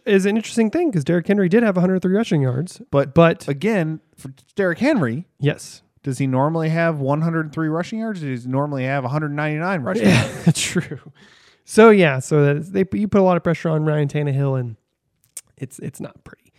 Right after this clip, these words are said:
Speaker 1: Um, Tennessee and, I mean, I'm sorry, Houston and Cleveland, that was another interesting game because they delayed that game 'cause it was a freaking monsoon,
Speaker 2: It was.
Speaker 1: thunder, lightning craziness, and it was only ten to seven. Uh, Deshaun Watson was the passing leader with only a hundred and sixty-three yards.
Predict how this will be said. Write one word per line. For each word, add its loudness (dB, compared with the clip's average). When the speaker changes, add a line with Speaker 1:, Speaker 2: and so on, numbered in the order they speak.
Speaker 1:
Um, 4
Tennessee 0
and, 0
I -2
mean, 2
I'm -6
sorry, 0
Houston 2
and 2
Cleveland, 2
that 2
was 2
another 2
interesting -4
game 0
because -2
they -2
delayed -4
that -2
game 0
'cause 0
it -4
was -2
a -2
freaking -4
monsoon, 2
Speaker 2:
It -4
was. -6
Speaker 1:
thunder, 4
lightning 2
craziness, 2
and 2
it 6
was 4
only 4
ten 0
to 2
seven. 0
Uh, 4
Deshaun 2
Watson 2
was 2
the -2
passing -4
leader 2
with 0
only 2
a 0
hundred -2
and -2
sixty-three -4
yards. 0